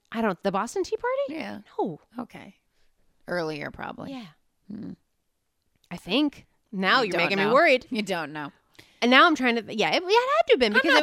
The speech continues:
Speaker 1: it was
Speaker 2: so certain I know what that was all about either.
Speaker 1: Taxes.
Speaker 2: Taxes on teas.
Speaker 1: It, just taxes.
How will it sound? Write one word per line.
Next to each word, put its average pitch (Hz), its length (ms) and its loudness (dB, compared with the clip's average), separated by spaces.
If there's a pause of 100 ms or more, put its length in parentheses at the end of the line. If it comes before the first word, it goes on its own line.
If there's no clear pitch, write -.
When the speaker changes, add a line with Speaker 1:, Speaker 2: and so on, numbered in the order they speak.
Speaker 1:
it 302 60 8
was 254 100 4
Speaker 2:
so 285 100 0
certain 226 140 4
I 208 100 0
know 196 160 -2
what 180 140 0
that 190 160 2
was 180 100 -2
all 160 180 -2
about 156 260 -2
either. 160 400 -6 (340)
Speaker 1:
Taxes. - 320 -6
Speaker 2:
Taxes 208 340 2
on 170 200 -10
teas. 139 400 -10 (320)
Speaker 1:
It, 165 140 -10
just 196 180 -10
taxes. 160 360 -16